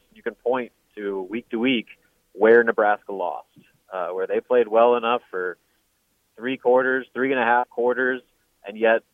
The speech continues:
found one way or another to lose the game. Um, you know, whether it's critical special teams breakdowns, costly turnovers, uh, or, or whatever, it's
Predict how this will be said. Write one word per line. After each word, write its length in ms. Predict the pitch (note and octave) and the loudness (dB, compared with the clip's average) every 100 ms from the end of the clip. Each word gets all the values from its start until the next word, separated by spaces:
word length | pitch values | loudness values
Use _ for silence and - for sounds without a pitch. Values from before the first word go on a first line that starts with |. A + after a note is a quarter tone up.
| _ - | _ 0
found 380 | A#2 A#2+ A#2+ G#2+ | 2 2 -4 -8
one 300 | G2+ A#2 A#2 | -10 -10 -6
way 260 | A2+ A2+ | -4 -2
or 140 | A2 G#2 | -2 -4
another 480 | G#2 G#2+ G2+ F#2+ - | -4 -6 -4 -8 -10
to 60 | G2 | -12
lose 260 | G2 G2 - | -12 -10 -8
the 100 | F#2+ | -6
game. 340 | G2+ G#2 E2+ _ _ _ - | -6 -8 -14 _ _ _ -6
Um, 200 | F2 D#2+ - _ | -4 -6 -10 _
you 60 | _ - | _ -10
know, 200 | F#2+ F#2 | -10 -10
whether 540 | - - - - F#2 - | -14 -16 -20 -18 -16 -16
it's 100 | - | -2
critical 380 | A#2 G2+ G2 - | 2 2 0 -4
special 320 | - - - | -8 -10 -8
teams 280 | A2+ B2 A2 | -6 -6 2
breakdowns, 680 | A#2+ A#2 - A#2 A2+ A2 _ | 4 4 4 2 2 -4 _
costly 320 | A2 G2+ - - | -4 -4 -8 -10
turnovers, 720 | B2 A#2+ A#2+ A#2 A2+ A2+ G#2 - _ _ _ _ | -6 -4 0 0 2 2 0 -6 _ _ _ _
uh, 40 | F#2 F#2 E2 | -12 -8 -6
or, 240 | F2+ G#2 | -4 -2
or 200 | G#2+ B2 | 0 2
whatever, 640 | A#2+ A#2+ B2 A2+ G2 F#2 - _ _ _ _ | 4 4 4 0 -4 -6 -10 _ _ _ _
it's 180 | G#2 | -18